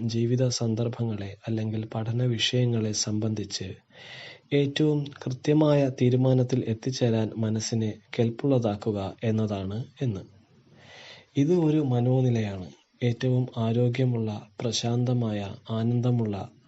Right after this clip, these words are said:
മനോനിലയാണ് ഇതെന്ന് അദ്ദേഹം തന്നെ പറയുന്നു. അതായത് മൂല്യങ്ങളുടെ ശ്രേണിയിലെ ഏറ്റവും ഉയർന്ന സ്ഥാനം ഈ മനോനിലയ്ക്കാണ്, അതിലെ ആനന്ദത്തിനാണ്. ഇങ്ങനെ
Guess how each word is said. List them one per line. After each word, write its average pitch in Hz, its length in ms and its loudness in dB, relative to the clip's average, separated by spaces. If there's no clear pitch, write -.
മനോനിലയാണ് 110 800 0
ഇതെന്ന് 101 360 -4
അദ്ദേഹം 107 400 -2
തന്നെ 92 340 -6
പറയുന്നു. 185 440 -6
അതായത് 110 440 0
മൂല്യങ്ങളുടെ 113 600 2
ശ്രേണിയിലെ 110 600 -2
ഏറ്റവും 127 440 2
ഉയർന്ന 120 380 0
സ്ഥാനം 95 420 -6
ഈ 123 120 2
മനോനിലയ്ക്കാണ്, 101 880 -2
അതിലെ 101 320 -6
ആനന്ദത്തിനാണ്. 107 760 -6
ഇങ്ങനെ 139 420 -6